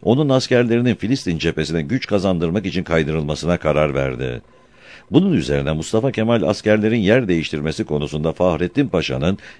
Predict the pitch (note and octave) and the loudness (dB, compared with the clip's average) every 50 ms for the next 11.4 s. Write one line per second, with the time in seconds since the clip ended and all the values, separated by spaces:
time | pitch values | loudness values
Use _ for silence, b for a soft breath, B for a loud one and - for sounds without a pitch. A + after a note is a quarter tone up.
0 | B E2+ A2 C#3+ D#3+ D3+ C#3 C3+ C3 C3+ A#2+ C3+ F2 F2 A#2+ B2 G#2+ - A2 A2+ | B 0 2 2 2 4 2 4 4 4 2 0 0 0 0 0 2 2 0 0
1 | A2+ A2+ A2+ A2 G#2+ G2+ G#2+ G2+ F2 D2+ E2+ F#2+ A#2+ G2+ F#2+ D#2+ - D#2 D#2 D#2 | 0 2 0 0 2 2 0 0 2 2 0 2 2 2 0 0 0 0 -2 0
2 | D#2 D2 D2 D2+ C#2+ D2+ D#2 D2+ E2 F#2+ F2 C#2+ - D2 C#2+ C#2+ C2+ C#2+ C#2 B1+ | 0 0 0 0 -2 0 -2 0 0 -2 -2 -2 -2 -2 -2 -2 -2 -4 -6 -8
3 | - - B1 B1 A#1+ A1+ G#1+ _ B B B B B B B B B B B D#2+ | -6 -6 -6 -6 -6 -6 -10 _ B B B B B B B B B B B 0
4 | E2+ C#2+ B1+ C#2 D#2+ D#2+ D2 F2 F2 C#2 D2+ C#2+ D2+ D2+ D#2 D2 D2 D2 C#2+ D2 | 0 0 2 0 0 0 0 -2 -2 0 0 0 0 0 0 0 0 0 0 -2
5 | C2+ D#2 F2 A2 G#2 G#2+ G2 G2 G2 - - G2 F#2 B2 B2+ - E2 D2+ C#2+ D2 | -2 0 -2 2 2 2 2 0 -2 -4 -4 -4 -4 -4 -4 -2 -2 -2 -2 -2
6 | D2+ E2+ E2 D#2+ F#2+ - - - G2+ A2 C3 C3 - F2+ E2+ E2 D#2 D2 C#2+ - | 0 0 -2 -2 -4 -6 -2 -2 0 0 0 0 0 -2 -2 -2 -2 -4 -4 -4
7 | E2+ D#2+ F2 F2+ D#2 C#2+ F2 G#2+ B2+ A#2+ - F#2+ F2+ - E2+ D#2 E2 F2+ G#2+ G2 | -2 0 0 0 0 0 0 0 0 0 -2 -2 -2 -2 -4 -4 -4 -4 -4 -2
8 | - F2+ E2+ F2 - E2+ E2 E2+ D#2 D#2 E2+ F2 F2+ A2 G#2 E2+ D#2 - D#2+ D#2 | -2 -2 -2 -2 0 -2 -2 -2 -2 -2 -2 0 0 0 0 -2 -2 -4 -4 -4
9 | D#2 D#2 D2+ G#2+ F2 D2 C#2+ C#2+ D#2+ F2+ F#2 B B B B - G2 G#2+ G#2 G2+ | -2 -2 -2 -2 0 0 2 2 2 0 -2 B B B B 0 0 0 0 2
10 | A#2 C3+ C3 - E2 G#2 E2+ - - - - - F2+ - F2 E2 E2 D2+ D2 D2 | 0 -2 -2 0 -4 -4 0 0 0 0 0 -2 -4 -2 -2 -2 -2 0 -2 -2
11 | C#2+ D2 C#2+ C#2 C#2+ D#2 G2 G#2+ | -2 -2 -4 -2 0 0 0 0